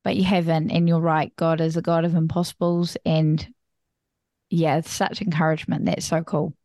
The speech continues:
Um, you've, I've done a bit of sleuthing, and you've got a course about family discipleship, and one part of that is creating a clear discipleship, a discipleship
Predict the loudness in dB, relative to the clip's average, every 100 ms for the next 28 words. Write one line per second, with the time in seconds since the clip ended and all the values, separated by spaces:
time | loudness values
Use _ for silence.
0 | _ _ _ _ _ -20 -20 -20 _ _
1 | 0 2 2 2 0 -4 -6 -2 0 2
2 | 2 0 -2 0 2 2 0 -2 -2 -6
3 | _ _ _ _ 0 2 2 2 0 0
4 | 0 -2 -2 -2 0 -2 -2 -2 -2 -2
5 | 0 0 0 -2 -2 -4 -2 -4 0 0
6 | 0 -4 -2 2 2 0 0 0 -2 -2
7 | -2 0 -4 -4 -4 0 2 2 2 0
8 | 0 -4 -6 -12 -2 0 2 2 0 -6
9 | -20 -4 -4 0 -2 -2 -2 0 -2 -4
10 | _ _ _ _ _ _ -2 -2 -2 -2
11 | 0 0 -2 -2 -2 -4